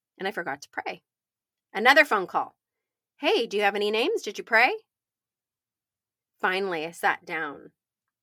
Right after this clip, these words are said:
In the quiet of my heart, I sat down and I said, "God, I love Freedom Challenge. I don't want this to go away, and I realize that if it is not led properly, it could not continue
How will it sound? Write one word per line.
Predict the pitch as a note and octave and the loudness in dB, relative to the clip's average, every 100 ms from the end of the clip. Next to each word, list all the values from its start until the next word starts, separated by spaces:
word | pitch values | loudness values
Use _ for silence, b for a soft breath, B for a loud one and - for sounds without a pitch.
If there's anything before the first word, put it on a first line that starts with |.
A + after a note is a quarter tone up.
| _ | _
In | G3 | -6
the | F#3 | -6
quiet | - G3 G3 G#3+ | 0 2 4 2
of | A3+ | -6
my | G#3+ | -10
heart, | G3 E3+ F3 | -4 -2 0
I | E3+ | -4
sat | E3 F#3 F3 | -6 -6 -4
down | E3 D#3+ E3 | -6 -6 -6
and | D3+ | -10
I | |
said, | - - D#3+ - _ | -12 -10 -10 -10 _
"God, | G#3 G3+ G#3+ A3+ A3 - | -6 -4 -4 -8 -12 -6
I | G#3 | -4
love | A3 G3 | -4 -6
Freedom | G3 G3+ G3+ G3 | -6 -10 -10 -12
Challenge. | F#3 G3+ F3+ F3+ F#3 - - _ _ _ _ _ _ _ _ _ _ _ _ _ - | -12 -10 -10 -10 -14 -16 -18 _ _ _ _ _ _ _ _ _ _ _ _ _ -2
I | F3+ A3+ | 2 4
don't | B3 G3+ | 2 -2
want | G#3+ A3 | -4 -4
this | G#3 - | -8 -8
to | G3 | -6
go | F#3+ F#3+ | -4 -2
away, | F#3 F#3 F3 E3+ | -2 -2 -2 -4
and | F3 | -4
I | G#3+ | -4
realize | G#3+ G#3+ G#3 F#3+ | -2 0 2 0
that | F#3+ | -4
if | F3+ G#3+ | -8 -8
it | |
is | B3 A3+ | -8 -6
not | G#3 F#3+ - | -4 -6 -4
led | F3+ E3+ | -4 -4
properly, | F3 - D#3 - G3 A3 A3+ A3+ _ _ | -6 -4 -4 -6 -8 -6 -8 -12 _ _
it | G#3 G#3 | 0 0
could | - A#3 G#3+ | -2 -6 -4
not | G3+ F3+ - | -4 -6 -8
continue | - F#3+ F3+ F3 E3+ E3 E3 | -10 -8 -8 -10 -10 -10 -12